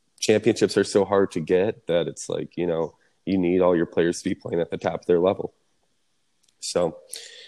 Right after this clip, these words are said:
we'll see how that goes. I think you got a great chance, Coach. I think,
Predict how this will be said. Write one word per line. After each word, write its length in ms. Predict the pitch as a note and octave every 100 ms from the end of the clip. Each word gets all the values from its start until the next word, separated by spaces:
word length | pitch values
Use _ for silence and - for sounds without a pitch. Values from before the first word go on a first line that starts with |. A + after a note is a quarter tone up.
| - _
we'll 100 | A2+
see 140 | A2+ C3
how 80 | A#2+
that 200 | A#2+ A#2
goes. 480 | A#2 A2+ A2+ - - -
I 40 |
think 180 | A#2 B2+
you 100 | A#2
got 120 | A#2
a 40 | A2
great 280 | G#2+ A2+ G#2
chance, 340 | A#2 A2 G#2
Coach. 400 | - A2 G#2 -
I 60 | F#2
think, 480 | G#2 G2 _ -